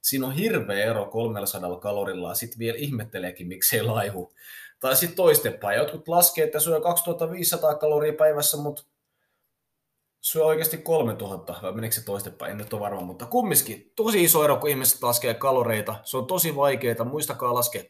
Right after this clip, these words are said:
kaikki mehut, öljyt, kaikki. Kaikki pitää laskea mukaan. Mut joo,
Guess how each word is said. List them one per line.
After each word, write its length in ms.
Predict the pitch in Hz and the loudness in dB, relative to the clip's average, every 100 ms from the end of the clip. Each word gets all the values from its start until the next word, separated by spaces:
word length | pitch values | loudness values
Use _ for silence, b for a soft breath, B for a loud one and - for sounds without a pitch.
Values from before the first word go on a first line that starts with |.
| _ | _
kaikki 480 | 180 190 - - 120 | 0 2 0 -6 -4
mehut, 640 | 131 151 131 127 - _ | -2 -2 -2 -6 -8 _
öljyt, 520 | 131 131 120 110 110 - | -2 0 0 -2 -4 -6
kaikki. 540 | 151 127 95 - - B B B _ 208 | 0 0 0 -10 -20 B B B _ -2
Kaikki 240 | 208 160 | -2 -2
pitää 280 | 135 113 101 | -4 -2 0
laskea 280 | 101 - 90 | -2 -2 -6
mukaan. 380 | 90 - - - | -6 -8 -10 -12
Mut 160 | - - | -16 4
joo, 320 | 202 - - | 4 4 -2